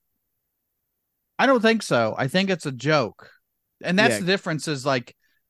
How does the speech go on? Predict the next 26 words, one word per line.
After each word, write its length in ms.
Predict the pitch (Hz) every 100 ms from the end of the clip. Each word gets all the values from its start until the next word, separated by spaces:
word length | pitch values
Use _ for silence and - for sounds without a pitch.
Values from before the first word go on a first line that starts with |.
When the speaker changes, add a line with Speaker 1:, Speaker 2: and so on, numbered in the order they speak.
| _ _ _ -
Speaker 1:
when 280 | 175 170 165
you 80 | 165
talk 360 | 180 175 - _ -
comics 420 | - 165 165 151
talking 420 | - 160 160 147 131
shop, 460 | - 160 147 -
you 120 | 151
can 160 | 175 160
have 260 | 143 170 156
a 60 |
joke, 500 | 135 143 156 180 - -
but 140 | 127
when 160 | 151 160
you 120 | 160
have 260 | 170 165
enough, 500 | 151 131 139 151 - -
if 160 | 151 147
you 80 | 151
look 200 | 180 165
at 60 |
Jim 260 | 135 165 151
Gaffigan, 600 | 143 139 127 117 98 107 _ _ _ _ _ _ -
if 220 | 160 151
you 100 | 165
have 320 | 135 175 190
enough 580 | 180 156 147 151 156 -